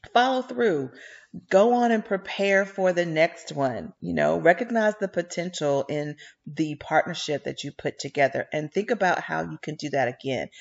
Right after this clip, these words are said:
How can you replicate that in a different way? As far as the ladies that, and I that collaborated over the Fall in Love with Your Business, we've already decided that we're going to do another collaboration in October because the one that we did this,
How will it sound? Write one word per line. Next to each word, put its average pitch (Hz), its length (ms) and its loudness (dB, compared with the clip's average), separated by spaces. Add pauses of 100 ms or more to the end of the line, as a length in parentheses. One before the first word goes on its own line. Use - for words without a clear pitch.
(160)
How 196 200 -2
can 202 220 -4
you 180 120 -8
replicate 151 520 -2
that 135 220 0
in 139 80 -4
a 135 60 -4
different 127 400 -8
way? 120 240 -2 (440)
As 175 140 -6
far 180 240 4
as 180 140 4
the 175 100 0
ladies 165 360 -2
that, 160 120 0
and - 100 -6
I 151 340 0
that 170 200 -2
collaborated 151 720 0
over 147 280 0
the 143 180 -2
Fall 143 320 4
in 147 100 -2
Love 147 200 0
with 151 120 -10
Your 147 80 -4
Business, 143 480 -4
we've 180 220 -4
already 151 400 2
decided 165 560 0 (340)
that 175 100 4
we're 180 140 6
going 165 320 0
to 170 60 -18
do 160 120 -2
another 151 300 0
collaboration 139 840 0
in 139 120 -4
October 151 840 2 (220)
because 165 320 2
the 160 80 2
one 147 200 0
that 139 120 -4
we 143 100 -6
did 135 420 -2
this, 139 440 -4